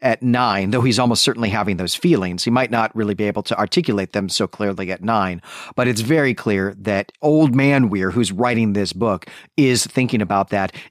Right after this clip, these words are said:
even as he's trying to not <laughs> say that he's thinking about that.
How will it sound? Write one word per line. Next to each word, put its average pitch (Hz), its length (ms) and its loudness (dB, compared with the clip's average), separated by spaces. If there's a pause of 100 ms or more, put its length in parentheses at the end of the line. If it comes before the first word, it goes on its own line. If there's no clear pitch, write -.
even 156 260 6
as 117 200 2
he's 113 160 2
trying 110 360 0
to 104 120 -2
not 101 340 0 (140)
<laughs> - 160 -20
say 147 280 2
that 98 120 -2
he's 101 160 -4
thinking 101 240 -4
about - 260 -12
that. - 200 -14